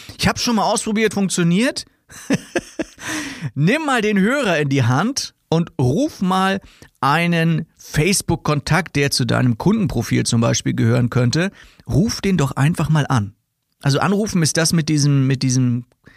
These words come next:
Ding da in die Hand nehmen, wo Nummern drauf sind, tippt man rein.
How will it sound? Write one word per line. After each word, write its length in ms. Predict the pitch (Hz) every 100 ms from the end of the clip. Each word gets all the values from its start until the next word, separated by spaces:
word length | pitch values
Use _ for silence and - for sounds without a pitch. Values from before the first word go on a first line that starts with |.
| _ 160
Ding 140 | 202
da 80 | 127
in 80 | 123
die 120 | 117
Hand 160 | 135
nehmen, 140 | 170 131
wo 80 | 131
Nummern 300 | 170 165 113
drauf 280 | 117 131
sind, 180 | - 175
tippt 160 | - -
man 140 | 131
rein. 260 | 123 131